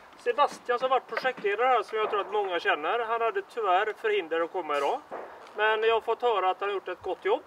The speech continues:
Och vi är väldigt stolta över de fem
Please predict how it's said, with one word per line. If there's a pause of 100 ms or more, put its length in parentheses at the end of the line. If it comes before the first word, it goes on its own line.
(760)
Och
vi
är
väldigt
stolta
över
de (180)
fem